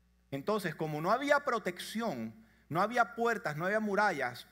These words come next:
todas las tinieblas habían entrado, habían desolado por completo la ciudad. Y dice entonces, versículo treinta y cuatro,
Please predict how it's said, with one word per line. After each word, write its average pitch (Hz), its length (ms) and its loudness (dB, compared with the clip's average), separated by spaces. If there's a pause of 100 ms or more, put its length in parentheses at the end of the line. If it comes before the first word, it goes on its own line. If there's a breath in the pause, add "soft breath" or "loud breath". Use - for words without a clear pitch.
(100)
todas 240 420 2
las 202 240 -2
tinieblas 196 640 0
habían 170 300 0
entrado, 185 520 0
habían 156 420 -2
desolado 165 680 -2
por 156 220 -6
completo 165 680 -8
la 175 140 -6
ciudad. 120 340 -8 (1040 soft breath)
Y 160 140 -4
dice 220 340 -2
entonces, 135 580 -2
versículo 196 380 -2
treinta 175 220 -4
y 165 40 -8
cuatro, 175 400 2